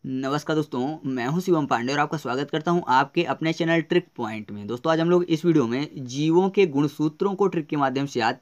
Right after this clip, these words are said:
करने वाले हैं, ठीक है। लूसेंट में जितने भी पॉइंट दिए हुए हैं, सभी को आज हम लोग ट्रिक के माध्यम से याद करेंगे। तो आप इस वीडियो को एक बार पूरा देख लीजिएगा, जिससे कि आपको ये सब आसानी से याद हो सके। तो देरी ना करते हुए चलिए शुरू करते हैं।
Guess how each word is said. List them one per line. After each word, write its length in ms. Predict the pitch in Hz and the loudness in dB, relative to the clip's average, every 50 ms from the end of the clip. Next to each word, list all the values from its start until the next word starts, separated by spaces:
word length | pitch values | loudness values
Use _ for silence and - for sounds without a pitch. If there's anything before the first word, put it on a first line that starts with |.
| _ - | _ -8
करने 240 | 120 113 113 107 | -6 -6 -6 -6
वाले 200 | 101 110 110 110 | -8 -10 -12 -12
हैं, 200 | 101 98 113 151 - 160 | -14 -14 -16 -8 -4 -4
ठीक 140 | 160 156 | -2 0
है। 220 | 160 160 170 190 190 _ - - - - - 135 | 2 0 0 -2 -6 _ -20 -20 -20 -10 -4 -2
लूसेंट 380 | 135 131 127 - 156 160 156 | -2 -2 -2 -2 0 0 2
में 140 | 160 160 143 | 0 0 0
जितने 280 | 127 131 - 147 151 151 | 0 -2 -2 0 2 2
भी 100 | 160 160 | 2 0
पॉइंट 340 | 160 - 135 135 139 139 | 0 -2 -2 -2 -2 -2
दिए 160 | 127 135 139 147 | -2 0 0 2
हुए 200 | 156 156 156 151 | 2 2 0 0
हैं, 140 | 170 185 | 0 -2
सभी 260 | 175 - 147 135 147 160 | -2 -2 0 0 0 2
को 120 | - 156 | 2 0
आज 120 | 143 135 | 0 0
हम 120 | 139 131 131 | -2 -2 -2
लोग 200 | 131 143 151 - | -2 -2 -4 -4
ट्रिक 140 | 156 143 - | -6 -6 -4
के 80 | 143 | -2
माध्यम 260 | 135 120 113 120 127 | -2 -2 -2 -2 -4
से 180 | 120 - - 113 | -6 -6 -4 -2
याद 160 | 107 127 - - _ _ | 0 0 -2 -4 _ _
करेंगे। 440 | - 123 117 104 101 - - 180 185 _ _ _ - - _ _ - | -4 -4 -2 -4 -4 -6 -10 -12 -12 _ _ _ -20 -20 _ _ 2
तो 100 | 160 165 | 2 2
आप 320 | - - 127 139 - - - | 4 4 4 4 4 4 0
इस 140 | 160 - 156 | -4 -2 0
वीडियो 140 | 151 160 151 | 0 2 2
को 100 | 170 160 | 2 2
एक 100 | 151 151 | 2 2
बार 100 | 160 151 | 0 0
पूरा 260 | - 143 143 147 143 | 0 0 0 0 2
देख 240 | 123 113 120 123 147 | 2 0 -2 0 0
लीजिएगा, 400 | 156 147 147 151 147 151 160 160 | 0 2 2 2 4 4 2 0
जिससे 320 | 143 139 139 - - 160 | 0 -2 -4 -2 -2 -2
कि 140 | 151 165 165 | 0 0 0
आपको 420 | - - 120 131 139 - 165 160 | 0 2 0 0 0 0 -2 -2
ये 200 | 139 131 151 160 | 0 2 0 0
सब 240 | 156 - 170 170 - - | 0 0 -2 -2 0 0
आसानी 440 | 123 117 117 - 123 113 123 147 151 | 0 0 0 0 -2 0 0 0 -2
से 180 | - - 113 | -2 -4 -6
याद 200 | 98 92 104 117 - _ _ - - | -4 -6 -8 -10 -12 _ _ -12 -8
हो 100 | 117 107 | -8 -8
सके। 300 | 92 - 104 - - 180 170 - _ _ _ _ _ - - _ - | -8 -10 -14 -18 -18 -20 -20 -20 _ _ _ _ _ -20 -18 _ -4
तो 120 | 135 123 113 | -2 -2 0
देरी 220 | 117 113 120 139 | 0 0 0 0
ना 120 | 151 160 | 0 0
करते 260 | 160 170 160 151 - 160 | 0 0 0 0 0 2
हुए 160 | 151 165 175 | 2 2 0
चलिए 340 | 170 - 156 143 143 151 147 | 0 0 0 2 2 2 0
शुरू 280 | - - - 110 104 | -2 -4 -4 -4 -4
करते 300 | 98 107 98 85 - - | -6 -8 -12 -14 -16 -20
हैं। 280 | 143 - - 160 180 | -20 -20 -20 -20 -20